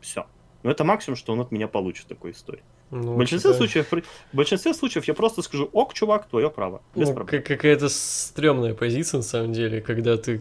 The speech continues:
Speaker 2: действительно где-то в паблике, в комментариях, э, ты пишешь свое мнение, и <laughs> вы-, высказываться, типа: «Ну, я не хочу слышать чужое мнение, мне не надо, зачем ты это написал, это странно», пишут: «Я, блядь, у себя на стене, дурачок».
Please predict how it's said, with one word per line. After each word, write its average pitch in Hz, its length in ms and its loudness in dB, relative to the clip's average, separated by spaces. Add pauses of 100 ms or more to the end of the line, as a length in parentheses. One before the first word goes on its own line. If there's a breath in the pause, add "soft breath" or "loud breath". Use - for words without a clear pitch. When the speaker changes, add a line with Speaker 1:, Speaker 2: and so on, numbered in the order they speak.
(120)
Speaker 2:
действительно 117 540 -6
где-то 110 640 -4
в - 200 -16
паблике, 131 480 2
в - 80 -14
комментариях, 113 800 -2
э, 110 220 0
ты 110 160 -10
пишешь 117 340 -4
свое 120 180 -2
мнение, 120 500 2
и 110 80 -6 (360 loud breath)
<laughs> 220 400 -6
вы-, 139 200 0
высказываться, 123 880 2 (180)
типа: 113 500 2
«Ну, 117 220 0
я 104 600 -2 (280 loud breath)
не 113 360 -2
хочу 117 460 0
слышать 202 440 0
чужое 156 400 2
мнение, 139 400 2
мне 113 220 0
не 113 120 0
надо, 147 580 0
зачем 113 420 -4
ты 117 100 -6
это 107 120 -8
написал, 131 360 0
это 139 140 4
странно», 127 400 2
пишут: - 260 -12
«Я, 120 140 4
блядь, 120 180 2
у - 40 -8
себя - 180 4
на 123 80 4
стене, 113 380 -2
дурачок». 123 560 -4